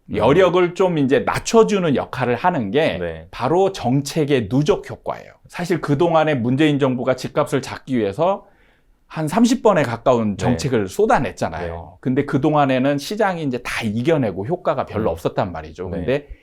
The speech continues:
Speaker 2: 시장이 어느 정도 상승하고 나면은 이 그동안에 이제 효과가 없었던 게
Speaker 1: 음.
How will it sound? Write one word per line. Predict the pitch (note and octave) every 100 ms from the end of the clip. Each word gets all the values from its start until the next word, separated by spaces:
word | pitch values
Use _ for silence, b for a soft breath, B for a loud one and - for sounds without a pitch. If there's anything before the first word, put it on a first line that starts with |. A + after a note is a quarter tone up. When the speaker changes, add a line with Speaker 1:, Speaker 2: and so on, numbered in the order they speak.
| b b
Speaker 2:
시장이 | - G3+ G#3+ F#3+
어느 | A2+ B2+ C#3+
정도 | B2+ A#2
상승하고 | A#2 F#3 G3+ F#3 - G#3 F#3+
나면은 | A#2+ - G#2 E2+ E2 D#2+ F#2+ D#2 C#2+
이 | A2 B2 -
그동안에 | - G#2+ C#3 A#2+ F#2+ F#2
이제 | F#2+
효과가 | G2+ A3 B3+ G#3
없었던 | E2 F2+ - - - E2
게 | G#2+ A2+ F2+
Speaker 1:
음. | F2 E2+ E2+